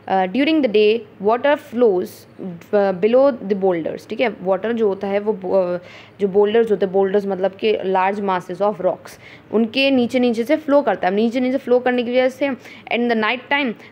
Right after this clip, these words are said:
it freezes and the volume of the frozen film also increases। The next day when the ice,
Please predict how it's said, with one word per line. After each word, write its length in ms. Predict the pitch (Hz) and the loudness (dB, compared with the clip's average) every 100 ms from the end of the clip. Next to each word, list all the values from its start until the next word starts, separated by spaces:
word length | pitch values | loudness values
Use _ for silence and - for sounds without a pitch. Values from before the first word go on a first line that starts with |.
| - | -6
it 80 | 214 | -6
freezes 540 | - 269 254 294 285 | 0 0 2 0 0
and 260 | 196 202 196 | -2 0 0
the 80 | 190 | 2
volume 360 | 208 233 247 226 | 2 2 0 -2
of 80 | 202 | -2
the 60 | 220 | -6
frozen 400 | - 220 208 196 | 2 2 2 -2
film 340 | 254 285 202 175 - | -2 0 -2 -6 -6
also 340 | 175 175 202 190 | -4 -4 -2 -2
increases। 480 | 180 220 247 233 254 - - - 214 | 0 0 0 0 -2 -4 -20 -6 -2
The 40 | |
next 420 | 262 320 285 - | 0 -2 -8 -12
day 420 | 202 196 214 196 202 - - | -4 2 2 2 -4 -16 -6
when 180 | 202 226 | -2 0
the 60 | 233 208 | 0 -2
ice, 280 | 262 277 | -2 -4